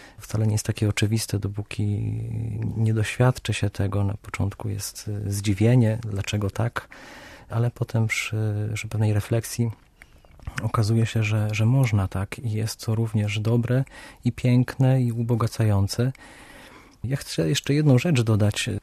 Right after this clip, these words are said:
To, że księża są wysyłani na studia, po pierwsze świadomość tego, że, że ktoś za te studia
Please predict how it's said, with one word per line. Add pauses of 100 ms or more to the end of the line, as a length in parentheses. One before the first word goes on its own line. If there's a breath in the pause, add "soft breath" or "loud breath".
(120)
To,
że
księża
są
wysyłani
na
studia,
po
pierwsze (760 loud breath)
świadomość
tego,
że,
że
ktoś (240)
za
te
studia